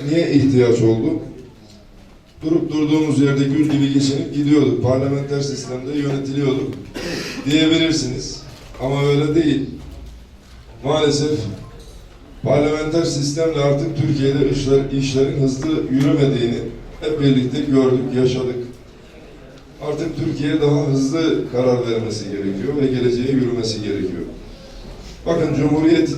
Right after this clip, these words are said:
ilan edileli doksan dört yıl olmuş. Doksan dört yıl içerisinde Türkiye'de altmış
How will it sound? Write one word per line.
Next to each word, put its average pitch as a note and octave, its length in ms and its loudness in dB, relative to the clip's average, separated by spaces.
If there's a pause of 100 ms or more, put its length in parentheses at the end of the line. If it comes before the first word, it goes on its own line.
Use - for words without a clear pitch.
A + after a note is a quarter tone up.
(120)
ilan D3 260 2
edileli C3+ 520 2 (320)
doksan C#3 420 2
dört D3 260 0
yıl C#3+ 140 4
olmuş. - 300 2 (1300)
Doksan D3 400 0
dört F3 280 0
yıl D3+ 160 0
içerisinde D3 540 0
Türkiye'de D3+ 640 0 (560)
altmış C#3 320 -4